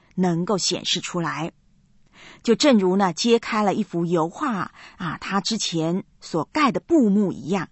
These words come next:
所以是一个很普通的用词。那么在第一世纪，启示文学这个名词成为一种特殊的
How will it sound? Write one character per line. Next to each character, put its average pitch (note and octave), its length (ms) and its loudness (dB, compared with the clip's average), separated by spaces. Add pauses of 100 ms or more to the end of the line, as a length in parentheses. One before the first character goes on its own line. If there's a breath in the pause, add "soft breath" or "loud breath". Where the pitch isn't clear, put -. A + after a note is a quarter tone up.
(560 soft breath)
所 - 140 -4
以 C#4+ 40 2
是 F4+ 180 0
一 D4+ 100 2
个 A3 260 2 (220 soft breath)
很 G3 220 0
普 - 280 -4
通 G#3 180 -2
的 F#3+ 80 0
用 F3 220 -2
词。 D3+ 420 -8 (840)
那 G3 100 0
么 F#3+ 120 4
在 F#3+ 160 2
第 G3+ 220 0
一 F#3+ 60 0
世 G3+ 260 0
纪， F3 280 -4 (280 loud breath)
启 A3 240 2
示 F#4 180 2
文 C4 240 2
学 G3+ 320 2
这 E4+ 180 0
个 G3 120 0
名 E3+ 240 -2
词 E3+ 340 -4 (220 loud breath)
成 B3 240 0
为 D#4 100 2
一 E4+ 60 0
种 E3+ 180 -2
特 D#4 420 -4
殊 A#3 380 -2
的 G3+ 160 -2